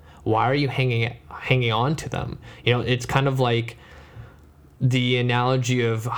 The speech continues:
a high school relationship when, you know, obviously the guy or the girl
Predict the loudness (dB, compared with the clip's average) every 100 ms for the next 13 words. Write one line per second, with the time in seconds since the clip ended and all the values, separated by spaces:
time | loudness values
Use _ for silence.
0 | -2 0 0 0 0 0 0 0 0 0
1 | 0 -2 0 -2 -2 0 0 0 -2 -4
2 | -8 -14 -6 -2 0 -2 -6 -14 -20 -20
3 | -20 -20 -14 0 2 2 0 0 2 2
4 | 2 2 0 2 0 2 2 2 0 0
5 | 2 2 2 0 -4